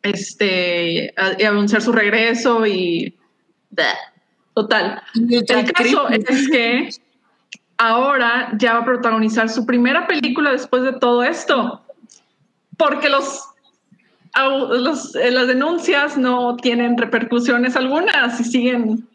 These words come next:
Speaker 1: y las personas que son acusadas siguen trabajando como si nada, pueden guardarse un rato, como lo hizo que, como lo hizo Spacey,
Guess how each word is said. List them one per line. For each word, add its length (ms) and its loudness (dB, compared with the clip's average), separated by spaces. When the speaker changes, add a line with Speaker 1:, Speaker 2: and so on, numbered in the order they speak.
Speaker 1:
y 80 0
las 180 0
personas 340 0
que 80 -12
son 120 0
acusadas 480 0
siguen 220 0
trabajando 580 0
como 180 -2
si 120 0
nada, 380 0
pueden 360 0
guardarse 1080 0
un 180 2
rato, 380 0
como 180 -2
lo 100 -2
hizo 200 -2
que, 220 -4
como 160 -2
lo 80 0
hizo 140 -2
Spacey, 600 -4